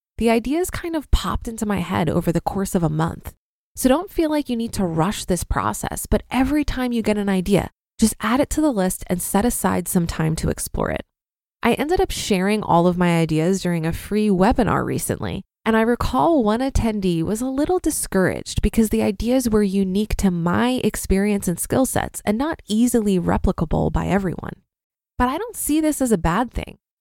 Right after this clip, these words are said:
What this says to me is that everyone has unique ways to make money, but you need to tap into your own creativity rather than waiting on someone else to tell you what you should do. I also really like the reminder here to relax and reflect.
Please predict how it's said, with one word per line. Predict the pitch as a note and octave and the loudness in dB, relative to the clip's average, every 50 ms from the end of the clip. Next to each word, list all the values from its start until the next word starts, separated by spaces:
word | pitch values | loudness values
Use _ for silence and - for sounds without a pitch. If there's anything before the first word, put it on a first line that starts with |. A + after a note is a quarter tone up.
| _ _ _ _ | _ _ _ _
What | - B3+ C4 | 0 0 2
this | - F4 F4+ | 0 -2 -2
says | - E4+ D#4 - | -2 -2 -4 -4
to | - B3+ | -6 -6
me | A#3+ B3 C4+ - | -6 -4 -6 -6
is | - B3 | -4 -2
that | C4 B3 - _ | -2 -2 -2 _
everyone | - G#3+ A3+ B3+ C4 C4 C#4 C#4+ C#4 | -6 -4 -2 -2 0 0 0 -2 -4
has | B3 - A3 G3+ G3 G3 F#3+ F#3 F#3 | -4 -6 -4 -4 -4 -4 -4 -4 -4
unique | F#3 F3+ E3+ F3 F3 F#3 G#3+ B3+ - - | -4 -2 -2 -2 -2 -2 -2 0 0 2
ways | A3 G3+ F3 D#3 D3+ D#3 D#3+ - - | 2 2 2 2 2 0 -2 -2 -4
to | - - G3 | -2 0 2
make | F3 F3+ F3+ F3+ - | 2 2 2 2 2
money, | G#3 A3+ C4 B3 - - _ _ _ _ _ _ _ - | 2 2 2 2 -2 -6 _ _ _ _ _ _ _ -2
but | A#3+ A3+ | -2 0
you | G#3+ A3 A3+ | 0 -2 -2
need | A3+ B3 C4+ D4 C#4+ | -2 -2 -2 -2 -4
to | - D4 | -4 -6
tap | - - - - A#3+ A#3+ - - | -4 -2 -2 -2 -2 -2 -4 -4
into | A3 A3+ - - | -6 -8 -6 -6
your | A3 G#3+ G#3+ - - _ | -4 -4 -4 -4 -4 _
own | - G#3 A3 A3+ A#3+ B3 A#3+ A#3+ | 2 4 6 6 6 4 2 -2
creativity | - - - A#3 A3+ A3 G#3+ G3+ - - D4 C#4 B3 G#3 G3 F#3 F3+ | -4 -6 -4 -2 -2 -2 -2 -2 -2 -2 -2 0 0 0 0 0 -2
rather | - - G#3+ A3 B3 C4 C#4+ | -2 -2 -4 -2 0 0 0
than | C#4 C#4 C4+ B3+ G#3 E3+ | 2 2 2 2 2 2
waiting | F3+ G3 A#3 B3 A3+ G3 | 2 2 2 2 2 2
on | F#3 F3+ | 0 0
someone | - - F#3 F#3 F3 F3 | 0 0 2 2 4 4
else | G3+ A3 G3 - - | 4 2 2 0 -4
to | - | -6
tell | - - F3 F3 | 0 2 4 4
you | F#3 F#3 | 4 4
what | F3+ - | 2 2
you | - E3 | 0 -2
should | - - D3+ | -2 -2 0
do. | D3+ D#3+ - F#2 - E2+ - _ _ _ _ _ _ _ _ _ _ _ _ _ - | 2 4 4 4 2 -2 -8 _ _ _ _ _ _ _ _ _ _ _ _ _ 0
I | G#3+ A3+ | 0 0
also | - - C#4 C#4+ - - E4+ D#4 | 2 2 0 0 2 2 4 4
really | B3+ G3 F#3 F#3+ G3 G#3+ A#3 B3 A#3 | 4 2 2 2 2 4 4 4 4
like | G3+ G3 G#3 | 2 2 0
the | - G3+ | 0 0
reminder | G3 F#3+ F3 E3 D#3+ E3 E3 D#3+ F#3+ G3 | 2 2 2 2 2 2 2 2 2 2
here | F#3+ G#3 A3 A3+ A3+ - | 2 2 2 2 2 2
to | - - G3 F#3 E3+ | 0 -2 -2 -2 0
relax | E3+ E3 D3+ D#3 D#3+ E3 F3+ F#3+ G#3+ A3 - - - - - - _ | 0 0 0 0 -2 0 0 0 0 -2 -6 -8 -10 -12 -12 -10 _
and | - G3+ G3+ G3 G3 | -4 -2 0 0 0
reflect. | G3 - - - - A2 - - - - - - - - | 0 -2 -2 -4 -6 -6 -6 -6 -10 -14 -14 -14 -16 -16